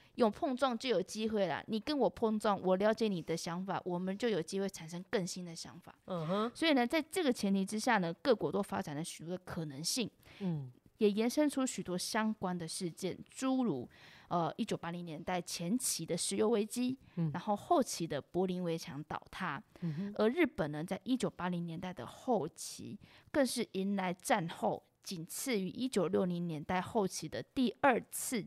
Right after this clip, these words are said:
Speaker 1: 经济高速大发展时期。
Speaker 2: 哦，你讲到这个一九六零年代后期，哦，你刚刚，也就是说一九六零年代有一次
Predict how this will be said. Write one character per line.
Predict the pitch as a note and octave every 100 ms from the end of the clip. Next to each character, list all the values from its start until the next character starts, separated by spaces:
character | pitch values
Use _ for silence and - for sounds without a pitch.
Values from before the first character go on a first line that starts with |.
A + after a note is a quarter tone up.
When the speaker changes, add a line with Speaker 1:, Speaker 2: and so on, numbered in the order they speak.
| -
Speaker 1:
经 | G3 G3+ G#3
济 | - G3 C3+ -
高 | G3 F#3+
速 | - G3 - -
大 | A3+ F3
发 | - D#3
展 | - -
时 | - -
期。 | - - - - A3+
Speaker 2:
哦， | - E3 E3 F3+ F3 E3+ E3 D#3+ D3+ D3+
你 | D#3+
讲 | E3+ D3+
到 | E3+
这 | E3 E3+
个 | D#3+ D#3 D3+ D3 - _ - - _ _ -
一 | A#3 B3
九 | G#3+ G3 D#3 D#3
六 | G#3 B3 F#3+
零 | E3 D#3 D3+ D3 D3 D#3
年 | D3+ C#3+ C#3+
代 | F3+ D3+ - E3 _ _ _ _ _ _ _ _ _
后 | - G3+ C#3+
期， | - - G#3 - _ _ _ _
哦， | D#3
你 | D3
刚 | F3 F#3+
刚， | F3
也 | F#3+ G3
就 | G#3
是 | D#4
说 | - C#4 C#4
一 | D4+
九 | A#3+
六 | G3 A#3+
零 | G3+
年 | F3+ F3+
代 | G#3+
有 | F3 D3+
一 | D#3+
次 | - G#3+ F3+